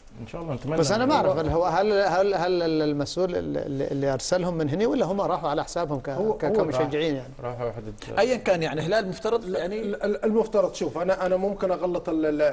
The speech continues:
Speaker 3: الجانبين، هم كأشخاص نفس الشيء، هم عارفين إنه رايحين بطولة، هذه البطولة ممكن تنتهي في، آه، تنتهي بتاريخ معين.
Speaker 4: مهم.
Speaker 3: أنت مخ-، منتخبك ممكن يوصل للنهائي، لازم تحط كل الاحتمالات معك.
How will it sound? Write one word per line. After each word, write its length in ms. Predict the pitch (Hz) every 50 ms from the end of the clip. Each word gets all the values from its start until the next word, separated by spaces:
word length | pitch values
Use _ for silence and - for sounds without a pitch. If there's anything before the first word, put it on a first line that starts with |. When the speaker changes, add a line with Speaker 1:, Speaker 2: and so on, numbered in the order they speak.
| 139 147
Speaker 3:
الجانبين، 440 | 143 151 160 151 147 147 151 135
هم 200 | 143 175 190 185
كأشخاص 520 | 180 - 170 156 - - - 170 175 - 175
نفس 240 | 170 151 - - 147
الشيء، 320 | - - - 190 190 165
هم 140 | 170 185 160
عارفين 400 | 135 151 151 - - 180 170 160
إنه 180 | 160 156 156
رايحين 300 | 156 156 147 165 180 165
بطولة، 380 | 147 139 - 139 127 123 143 165
هذه 80 | 165 175
البطولة 380 | 160 156 160 - 185 190 180
ممكن 280 | 170 180 175 - 185 175 - - - - - - -
تنتهي 360 | 170 160 160 202 190 175 180
في، 260 | 151 180 185 180 -
آه، 180 | 170 156 156 151
تنتهي 360 | 151 170 170 175 202 196 180
بتاريخ 360 | 151 123 180 175 190 175 -
معين. 320 | 180 175 175 175 143 113 95 - - 156
Speaker 4:
مهم. 200 | 147 151 160 - - - - -
Speaker 3:
أنت 180 | 175 180 -
مخ-، 260 | 220 214 208 - -
منتخبك 640 | 196 190 190 185 214 202 202 208 202 214 214 214 190
ممكن 340 | 180 185 185 180 - 190 185
يوصل 400 | 185 180 165 - 190 196 185 185 - -
للنهائي، 460 | 156 160 165 170 170 185 220 196 156
لازم 320 | 185 262 277 - 254 240
تحط 180 | - - 208 - - - - - - - - - - - -
كل 160 | 247 277 285
الاحتمالات 680 | 269 247 202 - - 220 202 185 160 147 127 - -
معك. 240 | 156 139 131 135 127